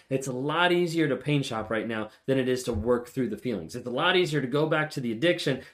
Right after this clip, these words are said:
than it is to actually say, 'No, I'm done with that, and we're gonna continue moving forward.'" And oftentimes your mind will minimize,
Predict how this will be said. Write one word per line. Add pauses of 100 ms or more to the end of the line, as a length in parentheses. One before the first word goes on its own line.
than
it
is
to
actually
say,
'No,
I'm
done
with
that, (140)
and
we're
gonna
continue
moving
forward.'" (680)
And
oftentimes
your
mind
will
minimize,